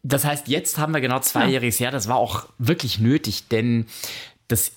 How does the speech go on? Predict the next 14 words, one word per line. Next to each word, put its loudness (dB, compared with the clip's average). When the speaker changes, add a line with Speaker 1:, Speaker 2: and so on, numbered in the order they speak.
Speaker 1:
erste 2
von 2
mir 2
geplante -2
Festival -4
war -2
ja -2
dann -4
schon -2
der -2
Kissinger -4
Sommer -4
zweiundzwanzig. -4
Und 4